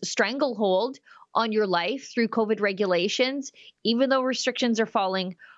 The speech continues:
all across the country in provincial jurisdictions, the Liberals, because now they have no consequences to any of these bad ideas because the N D P have agreed to prop them up.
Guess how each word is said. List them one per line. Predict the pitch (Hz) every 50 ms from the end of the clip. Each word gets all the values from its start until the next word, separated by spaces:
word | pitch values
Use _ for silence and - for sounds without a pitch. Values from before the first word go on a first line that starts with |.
| - _ _ _ -
all | 220 247 285 302 311 320 320 320 320 311 311 311 311 285
across | 277 269 - 226 220 214 208 208 196 - - -
the | - 214
country | 202 - 202 190 185 185 - 208 190 185 180 180 185 175 - -
in | - 185 185 175 175 175 175 170 170 170 156 -
provincial | - 226 226 277 277 - 262 202 190
jurisdictions, | 165 180 156 147 160 - - 156 - - - 180 170 165 170 170 - - _ _ _ _ _ _ _ _ _
the | 208 196 233
Liberals, | 233 247 262 233 208 180 156 165 226 247 - - _ _
because | - 220 - 240 208 208 147 - - - - _
now | - 208 240 294 302
they | 320 294
have | 269 269 226 214 208 196 - _ _ _ _ -
no | 214 247 285
consequences | 285 - 240 233 269 - 320 - - 185 151 165 - 156 107 104 - - - _ _ _
to | - 185 -
any | 208 202 196 190
of | 180 170
these | 175 175 165 160
bad | - 170 165 165 165
ideas | 160 160 - 147 - - 214 214
because | 214 233 226 247 214 196
the | 175 214 180
N | 190 190
D | 190 185
P | 175 202 202
have | 196 180 175
agreed | 170 - 180 180 180 170
to | 175
prop | - - 170 151 - _
them | 156 170 220
up. | 262 247 214 214 -